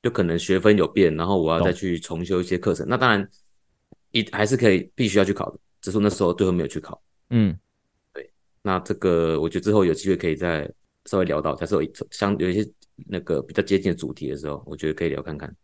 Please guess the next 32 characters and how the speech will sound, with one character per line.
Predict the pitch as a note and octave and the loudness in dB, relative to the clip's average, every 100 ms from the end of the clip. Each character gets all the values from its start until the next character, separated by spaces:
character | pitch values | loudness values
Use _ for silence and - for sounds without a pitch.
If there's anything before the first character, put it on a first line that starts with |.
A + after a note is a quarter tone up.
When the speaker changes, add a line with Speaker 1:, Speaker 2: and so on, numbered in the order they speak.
| _ | _
Speaker 2:
对， | - A#2+ | 0 2
没 | B2+ | 2
有 | E3 | 2
那 | E3+ | 2
张 | F3 | 0
证， | F3 E3 | 0 0
可 | A#2+ G#2+ | 0 -2
是 | C#3+ | -2
你 | A#2+ | -4
是， | F#2+ C#3+ - | -4 -4 -4
你 | G#2+ G#2 | -2 -2
是 | G#2 C#3+ | -2 -4
扎 | C#3+ C3+ | -2 2
扎 | C#3 | 2
实 | C3 A#2 | 2 0
实 | G#2 G2 _ _ _ - | 0 -2 _ _ _ -2
完 | A2+ | 0
成 | B2+ A2 | 0 0
了 | F#2 | 0
那 | F#2 G#2+ | -2 -4
个 | E2+ | -6
嘛， | B1 G1+ | -8 -6
国 | - G#2+ | 0 0
体 | G#2+ | 0
的 | E2+ E2 | 0 0
防 | F2+ F#2 | -2 -2
护 | G#2+ | -2
学 | E2 D#2+ | -2 -2
程， | D#2+ | -4
不 | B1 | -6
是 | F2+ | -8
吗？ | C2+ | -8